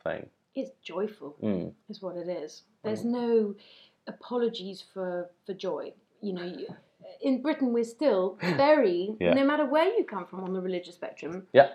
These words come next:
Speaker 2: there's still a very puritanical streak
Speaker 1: Mm-hmm.
Speaker 2: that runs through this country, which means that pleasure is sort of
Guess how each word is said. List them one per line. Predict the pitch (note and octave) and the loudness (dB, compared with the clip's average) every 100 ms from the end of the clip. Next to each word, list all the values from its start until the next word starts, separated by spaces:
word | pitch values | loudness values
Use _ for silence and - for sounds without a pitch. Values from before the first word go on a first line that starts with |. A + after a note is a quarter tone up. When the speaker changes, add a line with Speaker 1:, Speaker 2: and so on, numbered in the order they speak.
| - | -4
Speaker 2:
there's | B3+ | -6
still | B3+ C#4+ C4+ | -2 0 2
a | A#3 | 0
very | A3 C4+ C4+ C4+ C4 B3+ - _ _ | -2 2 2 2 0 -6 -12 _ _
puritanical | - C4+ C4 B3+ A#3 A3+ A3+ G#3+ | 0 6 6 4 -2 -4 -4 -10
streak | - G#3 G#3 | -2 0 2
Speaker 1:
Mm-hmm. | G3+ | 0
Speaker 2:
that | G#3+ G3+ | -2 -2
runs | G#3 G#3 G3+ | -2 -4 -8
through | - A3 | -6 -6
this | G3+ F3+ | -6 -8
country, | - - - E3+ | -12 -16 -12 -10
which | - - | -8 -8
means | G3+ G3 - | -8 -8 -10
that | G3 - - | -12 -12 -4
pleasure | C4+ C4+ - - - _ _ _ - | -2 -2 -4 -14 -16 _ _ _ -8
is | G#3+ G#3 | -8 -8
sort | - C#4+ C4 A3+ G3+ | -4 -2 -2 -4 -6
of | F3+ E3+ | -4 -4